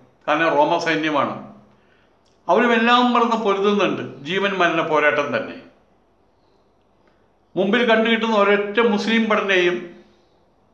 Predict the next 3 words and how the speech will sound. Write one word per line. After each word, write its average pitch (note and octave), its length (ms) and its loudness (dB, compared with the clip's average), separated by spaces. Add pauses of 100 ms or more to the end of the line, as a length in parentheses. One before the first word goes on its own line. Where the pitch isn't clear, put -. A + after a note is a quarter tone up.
(600)
അവര് E3 580 2 (340)
പരിപൂർണമായിട്ട് F#3+ 720 2
ഇല്ലാതാക്കാതെ E3 1120 2